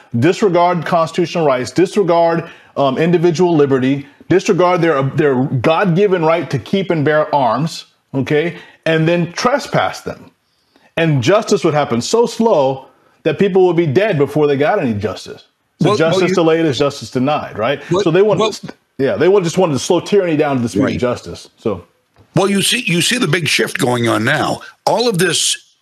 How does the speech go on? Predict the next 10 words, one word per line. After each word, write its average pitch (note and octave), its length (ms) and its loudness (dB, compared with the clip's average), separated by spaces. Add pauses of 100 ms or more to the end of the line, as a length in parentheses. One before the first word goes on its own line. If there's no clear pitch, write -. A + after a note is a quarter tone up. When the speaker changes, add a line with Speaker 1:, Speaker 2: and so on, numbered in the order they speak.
(260)
Speaker 2:
all G#3 300 0
of F3+ 120 -2
the, F#3+ 240 0
all G3+ 180 2
of F#3 120 -2
the D#3 100 0
stuff D#3+ 300 -4
we F3 140 0
consider C#3+ 540 -2 (460)
evil D3 460 -2